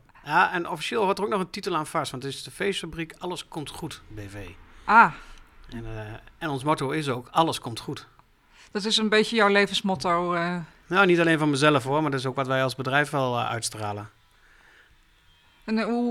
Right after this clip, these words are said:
Speaker 2: hoe kan je daar een voorbeeld van geven van iets wat helemaal niet goed kwam en uiteindelijk wel goed kwam dan?
Speaker 1: Nou ja, kijk, eh, wij zijn onder andere organisator van Zwarte Cross.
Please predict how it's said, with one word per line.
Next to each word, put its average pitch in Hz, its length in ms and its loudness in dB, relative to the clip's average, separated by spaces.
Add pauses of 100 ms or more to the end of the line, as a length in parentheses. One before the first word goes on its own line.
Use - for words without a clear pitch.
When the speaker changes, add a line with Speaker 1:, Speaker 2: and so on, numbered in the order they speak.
Speaker 2:
hoe 240 260 -2
kan 233 180 2
je 220 60 2
daar 202 100 6
een 202 80 6
voorbeeld 202 380 2
van 190 120 -4
geven 190 320 -2
van 190 200 -4
iets - 180 -6
wat 185 160 -4
helemaal 196 280 0
niet 185 120 -2
goed 196 160 -2
kwam 180 240 -4
en 180 80 -4
uiteindelijk 180 460 -6
wel 175 120 -8
goed - 220 -12
kwam - 200 -14
dan? 226 140 -12 (920)
Speaker 1:
Nou 143 340 4
ja, 151 140 8
kijk, 165 240 4
eh, - 140 -4 (360)
wij 165 160 2
zijn 165 200 0
onder 170 240 0
andere 165 220 0
organisator 143 580 0
van 135 140 -6
Zwarte 127 260 -4
Cross. 160 380 -6